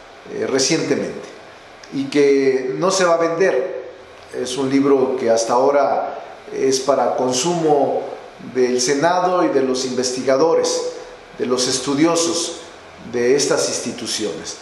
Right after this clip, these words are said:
Ya lo entregamos a los senadores del grupo parlamentario de Morena,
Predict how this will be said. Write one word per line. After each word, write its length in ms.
Ya 160
lo 100
entregamos 760
a 80
los 180
senadores 800
del 160
grupo 420
parlamentario 920
de 140
Morena, 460